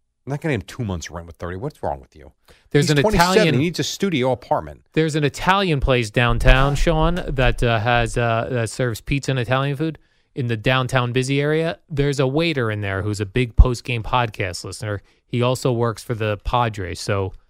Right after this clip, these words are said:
Speaker 2: ask for him at the front desk, and you two can be best friends.
Speaker 1: How much you think he can get a studio for?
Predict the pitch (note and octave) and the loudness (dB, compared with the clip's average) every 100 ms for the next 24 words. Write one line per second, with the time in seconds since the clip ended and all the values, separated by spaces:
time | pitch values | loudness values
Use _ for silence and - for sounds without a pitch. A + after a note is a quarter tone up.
0 | _ _ C3+ B2 - - A2+ A#2 A2 A2 | _ _ 0 0 -2 -4 -2 -2 -2 -4
1 | - A2+ G2 A2 G2+ - G2+ G#2+ F3+ - | -6 -6 -2 -2 -4 -6 -8 -4 -6 -4
2 | F#3 - D#3 C#3+ B2 B2 - _ _ G2+ | -6 -2 -2 -2 -4 -4 -8 _ _ -6
3 | F#2+ - - G2 F2 F#2 D3+ F#3+ G3+ F3 | -6 -8 -12 -12 -12 -2 0 2 2 0
4 | E3+ E3+ - D#3+ D3+ B2+ - D3 C3 G#2 | -2 -2 0 0 2 0 -2 -4 -2 -2
5 | F#2 - D#2+ D#2 | -4 -8 -8 -8